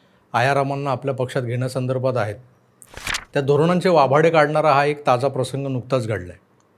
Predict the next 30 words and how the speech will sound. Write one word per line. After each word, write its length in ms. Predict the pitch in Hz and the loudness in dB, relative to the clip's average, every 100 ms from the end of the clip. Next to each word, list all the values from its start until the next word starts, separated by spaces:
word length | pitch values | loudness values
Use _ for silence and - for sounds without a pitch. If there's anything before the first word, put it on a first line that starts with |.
| _ _ _ _ _ _ _ | _ _ _ _ _ _ _
बातमी 420 | 123 135 175 180 | -2 0 2 2
लोकसत्तामधली 720 | 165 180 - 185 190 180 165 175 | 2 2 0 2 4 4 4 4
असली 280 | 165 170 160 | 4 2 0
तरी 120 | 160 | 0
त्यात 160 | 165 170 170 | 2 0 2
तथ्य 260 | 127 - | -2 -2
आहे. 140 | 123 - - _ _ _ _ _ _ _ _ _ - | -4 -4 -18 _ _ _ _ _ _ _ _ _ -2
भले 160 | 135 | 0
तो 200 | 147 139 - | 0 -2 0
फेक 140 | 143 | 0
सत्ता 300 | - 143 156 | 0 0 2
असला 360 | 135 139 117 92 - _ _ _ _ _ _ | 2 0 -2 -4 -14 _ _ _ _ _ _
तरी 140 | 151 170 | 0 2
ही 200 | 123 202 | 2 4
बातमी 380 | 196 175 170 160 | 4 4 0 -2
जी 120 | 131 | -2
आहे 100 | 113 | -2
त्या 120 | 147 | 0
बातमीत 340 | 135 127 165 160 | 0 0 -4 -2
तथ्य 240 | 156 151 180 | -2 0 0
एक 180 | 196 170 | 0 0
विदारक 420 | 160 175 190 175 | 4 4 4 2
मर्म 340 | 160 170 180 | 2 2 4
दडलेलं 400 | 160 151 135 117 | 4 4 2 -4
आहे. 80 | 87 - _ _ _ - | -8 -20 _ _ _ -6
मित्रो, 260 | 147 196 | 2 4
लोकसभेच्या 560 | 208 180 180 185 185 196 | 6 4 2 2 2 2
निवडणुकांच्या 720 | 185 170 175 170 170 175 180 | 2 0 0 -2 -2 -2 -2
पार्श्वभूमीवर 760 | 175 143 135 160 143 151 143 131 | 0 0 0 -4 -2 -2 -4 -4
जेव्हा 360 | 127 135 147 | -4 0 0